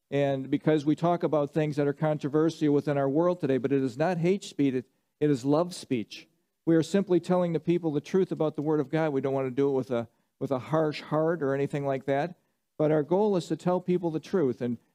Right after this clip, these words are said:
Jesus is gonna be sending out messengers this week, two by two, and they're going to go into a pantheistic world. They're gonna go into a Roman, a Greek and Roman world that has all kinds of views of God, all kinds of ways of life,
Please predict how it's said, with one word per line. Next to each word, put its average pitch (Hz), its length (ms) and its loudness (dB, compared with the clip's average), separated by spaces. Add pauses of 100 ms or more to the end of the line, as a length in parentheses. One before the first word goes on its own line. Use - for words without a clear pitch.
(100)
Jesus 214 340 0
is 170 80 -2
gonna 180 160 0
be 156 100 0
sending 175 380 0
out 160 220 0
messengers 143 680 -2
this 120 240 -4
week, 120 220 -2
two 214 160 -2
by 185 220 0
two, 147 380 -2 (580)
and 151 140 2
they're 208 140 6
going 220 180 2
to 196 40 4
go 180 240 2
into 170 240 0
a 131 60 0
pantheistic 170 840 0
world. 135 240 2
They're 135 60 0
gonna 160 180 0
go 160 160 0
into 147 160 -4
a 131 60 2
Roman, 190 560 2 (280)
a 131 60 -2
Greek 202 380 2
and 180 120 2
Roman 180 380 0
world 135 520 2 (200)
that 143 140 4
has 143 120 2
all 202 320 0
kinds 165 380 0
of 131 100 -2
views 139 300 2
of 120 100 -4
God, 135 300 0
all 202 300 0
kinds 165 340 0
of 127 140 -4
ways 135 320 2
of 117 100 -6
life, 127 320 0